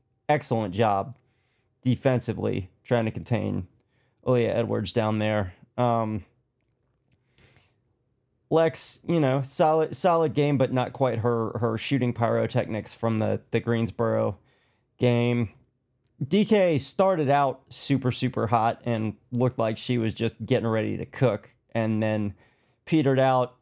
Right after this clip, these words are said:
Um, and to me, it just didn't look like she was getting much lift on her jumper, especially out of the half. I think, I think they were just gassed, man. Um, 'cause Liz was blowing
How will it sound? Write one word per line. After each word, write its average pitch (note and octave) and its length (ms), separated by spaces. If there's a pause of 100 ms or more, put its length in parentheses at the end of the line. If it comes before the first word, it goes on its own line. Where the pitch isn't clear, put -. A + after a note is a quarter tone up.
(120)
Um, A2+ 560 (380)
and D3+ 160
to D3+ 120
me, D#3 340
it C3 160
just F#3+ 180
didn't B2+ 240
look A2 180
like F#2 160
she A#2 180
was A2+ 140
getting A2+ 240
much A2 320
lift A2 240
on G2+ 140
her G2+ 140
jumper, G#2 420
especially G#2+ 500
out G#2+ 160
of F#2 80
the F#2+ 100
half. G2 300
I G2 120
think, A#2 340 (440)
I F3 120
think E3 160
they A#2 80
were G#2 140
just F#2+ 180
gassed, F#2 480
man. G#2 340 (200)
Um, A#2 280
'cause A#2 260
Liz D3 480
was B2 220
blowing A#2 540